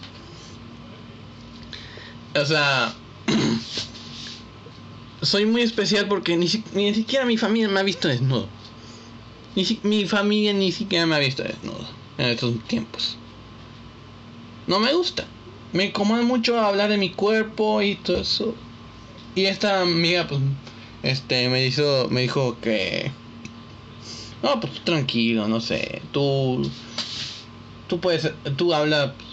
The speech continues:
de tu cuerpo, no hay ningún problema, no sé, y que te valga madre lo que digan". Yo, pues sí,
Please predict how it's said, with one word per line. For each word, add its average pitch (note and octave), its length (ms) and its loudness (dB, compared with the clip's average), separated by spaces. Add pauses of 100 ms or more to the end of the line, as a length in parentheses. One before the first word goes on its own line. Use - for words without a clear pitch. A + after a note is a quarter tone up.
(1080)
de A#2 120 -2
tu A#2+ 140 -2
cuerpo, E3+ 420 2
no D3 80 4
hay D#3 60 4
ningún D#3 260 2
problema, D3 540 2 (800)
no C#3 140 0
sé, B2 380 2 (1200)
y C3+ 100 0
que C3+ 100 0
te C3+ 100 0
valga C3+ 280 4
madre C#3 280 4
lo E3+ 120 2
que E3+ 140 0
digan". A#3+ 300 0 (2000)
Yo, C#3 120 0
pues - 140 -6
sí, E4+ 200 0